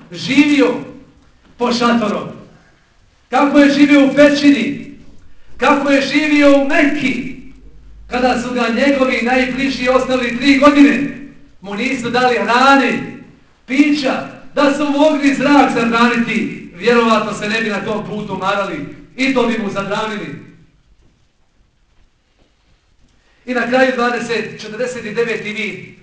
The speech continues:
s kojim ćemo danas završiti, pomaganje poslanika, alejhi salatu vesselam, jeste razni seminari na kojima ćemo, na kojima ćemo na praktičan način podučavati generacije kako se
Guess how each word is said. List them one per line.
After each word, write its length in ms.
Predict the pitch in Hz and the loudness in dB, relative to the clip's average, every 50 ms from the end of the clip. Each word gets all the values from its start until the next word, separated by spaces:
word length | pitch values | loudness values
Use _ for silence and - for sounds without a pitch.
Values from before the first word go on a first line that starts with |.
| _ _ _ _ _ _ _ _ _ | _ _ _ _ _ _ _ _ _
s 100 | _ - | _ -12
kojim 200 | - 220 208 208 | -8 -6 -6 -6
ćemo 160 | 196 190 202 190 | -6 -6 -8 -6
danas 300 | 196 208 202 190 - - | -4 -4 -4 -6 -6 -8
završiti, 880 | 202 - 233 240 - - 208 - 220 214 208 165 151 - - - - - _ _ _ _ _ - | -8 -8 -6 -6 -6 -8 -8 -8 -8 -8 -10 -10 -12 -14 -18 -20 -20 -20 _ _ _ _ _ -12
pomaganje 540 | 202 208 233 254 262 254 240 233 226 220 | -4 0 2 2 2 2 2 0 -4 -4
poslanika, 480 | 208 202 - 226 220 240 254 233 240 226 | -6 -8 -10 -8 -8 -6 -6 -4 -4 -4
alejhi 220 | 214 214 208 208 | -4 -4 -6 -6
salatu 400 | - 233 220 226 226 226 220 214 | -6 -8 -6 -6 -6 -6 -8 -8
vesselam, 760 | 214 208 - - 233 240 240 226 - - - - - - - - - _ _ _ _ _ _ _ _ _ _ _ _ _ _ _ _ _ _ _ _ _ _ _ _ _ _ | -10 -10 -8 -6 -4 -2 -2 -2 -4 -6 -10 -12 -16 -18 -20 -20 -20 _ _ _ _ _ _ _ _ _ _ _ _ _ _ _ _ _ _ _ _ _ _ _ _ _ _
jeste 760 | 165 196 240 254 240 - - 240 233 - - - - - - - - _ _ _ _ _ - | -6 -2 0 0 0 -2 -2 -4 -4 -4 -6 -8 -14 -18 -20 -20 -20 _ _ _ _ _ -12
razni 580 | 190 208 240 254 262 254 - 254 254 - 233 | -2 2 4 4 4 2 0 -2 -6 -6 -4
seminari 500 | 247 262 254 254 247 233 233 214 202 190 160 - - - - - _ _ _ _ _ _ _ _ _ _ _ _ _ _ _ _ _ _ _ _ _ _ _ | -4 -2 -2 -2 -2 -4 -4 -4 -6 -8 -10 -14 -16 -20 -20 -20 _ _ _ _ _ _ _ _ _ _ _ _ _ _ _ _ _ _ _ _ _ _ _
na 220 | - 190 214 208 - | -10 -8 -6 -4 -2
kojima 320 | 247 262 262 254 254 233 | 0 0 0 0 -2 -2
ćemo, 500 | - 233 247 233 240 226 202 - - - - | -2 -4 -4 -4 -2 -4 -4 -6 -8 -8 -6
na 120 | 220 226 | -6 -6
kojima 400 | - 247 262 269 262 254 247 247 | -4 -2 -2 -2 -2 -2 -4 -6
ćemo 180 | 233 240 226 226 | -6 -8 -8 -6
na 200 | 214 214 175 - | -6 -6 -6 -4
praktičan 640 | - 254 294 294 277 285 269 - 277 277 247 233 | 0 0 0 0 0 -4 -6 -6 -4 -4 -4 -2
način 640 | 240 247 247 247 240 240 233 220 - - - - - - - _ - _ _ _ | 2 2 4 4 2 0 -4 -10 -12 -14 -14 -18 -20 -20 -20 _ -20 _ _ _
podučavati 800 | - - 233 220 220 - - 240 247 277 285 277 277 - 254 233 | -4 -4 -2 -2 -4 -4 -2 0 0 2 4 2 2 0 -2 -4
generacije 840 | 240 240 233 226 226 247 262 269 262 - - 254 254 233 220 - | -4 -4 -2 -2 0 2 2 2 0 -2 -4 -6 -4 -4 -4 -4
kako 340 | - 285 302 285 285 285 254 226 | -2 -2 -2 -4 -4 -6 -8 -8
se 260 | - 262 254 233 | -6 -6 -6 -6